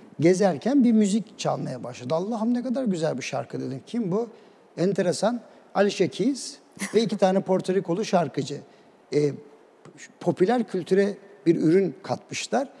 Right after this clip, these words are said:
Fakat birbirlerinin en güzel taraflarını alarak ve, e, yerel kültürü evrenle birleştirerek müthiş bir müzik. Fakat background'ında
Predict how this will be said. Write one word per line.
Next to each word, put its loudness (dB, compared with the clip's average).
Fakat 0
birbirlerinin 6
en 8
güzel 4
taraflarını -6
alarak -14
ve, 2
e, 4
yerel 4
kültürü -2
evrenle 2
birleştirerek 4
müthiş 0
bir 4
müzik. 2
Fakat 0
background'ında 0